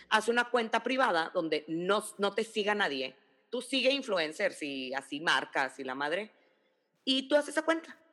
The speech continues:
Y si subir las cosas ahí, sabiendo que nadie te está viendo,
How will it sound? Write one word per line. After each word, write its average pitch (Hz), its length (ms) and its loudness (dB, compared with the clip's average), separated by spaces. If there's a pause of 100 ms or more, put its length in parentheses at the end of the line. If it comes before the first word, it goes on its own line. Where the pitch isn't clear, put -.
(840)
Y 233 100 0
si 214 180 -8
subir 233 380 -2
las 294 240 0
cosas 233 320 -4
ahí, 175 260 0
sabiendo 175 400 0
que 147 100 -2
nadie 214 300 0
te 196 120 -2
está 170 180 -4
viendo, 135 400 -4